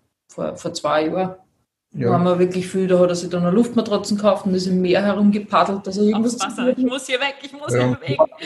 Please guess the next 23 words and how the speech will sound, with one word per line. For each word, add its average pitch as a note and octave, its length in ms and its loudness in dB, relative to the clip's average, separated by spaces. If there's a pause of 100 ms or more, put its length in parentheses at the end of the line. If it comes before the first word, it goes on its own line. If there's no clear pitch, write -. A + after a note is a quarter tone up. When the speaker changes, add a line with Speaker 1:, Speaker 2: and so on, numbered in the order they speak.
(320)
Speaker 3:
Ja. C4 160 -18 (480)
Speaker 2:
Ja. C3+ 260 6
Speaker 1:
Ja, A#3+ 120 6 (400)
ja. G#3 220 2 (500)
Speaker 3:
Also F#3+ 160 -4
Speaker 1:
Ja. D#3+ 140 2
Speaker 3:
du F#3 60 0
brauchst G#3 200 -8 (200)
definitiv A3+ 520 -10
weniger A3 300 -8
Bewegung F#3+ 420 -10
als C#3+ 160 -16
er, D3+ 220 -14
oder? A3+ 160 -16 (500)
Speaker 1:
Ja, F3+ 420 2 (120)
Speaker 3:
Ja. F3 100 -20
Speaker 1:
das E3+ 140 -4
schon. - 180 -6 (360)
Speaker 3:
Machst G3+ 260 -4
Speaker 1:
Das - 0 -
Speaker 3:
du C4+ 160 -4
Sport? C4+ 340 -4
Weil G#3+ 320 -6